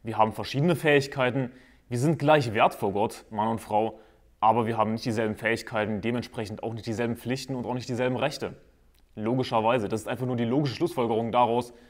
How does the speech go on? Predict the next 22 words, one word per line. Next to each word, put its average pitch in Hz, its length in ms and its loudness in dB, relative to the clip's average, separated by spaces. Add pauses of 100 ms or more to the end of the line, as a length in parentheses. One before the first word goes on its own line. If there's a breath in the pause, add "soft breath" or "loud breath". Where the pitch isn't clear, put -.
(220 soft breath)
dass - 220 -10
Gott 113 200 0
Mann 101 200 -4
und 101 80 -6
Frau 104 180 -6
verschieden 98 400 -8
geschaffen 92 380 -8
hat. - 160 -18 (500)
Und 123 100 -4
wenn 143 80 6
man 160 120 6
sowas 165 240 8
sagt, 165 220 6
dann 139 120 2
fangen 143 240 2
manche 151 220 0
Leute 143 240 4
an 139 100 2
zu 143 100 -2
hyperventilieren 139 600 2
schon 92 160 -6
fast. - 320 -8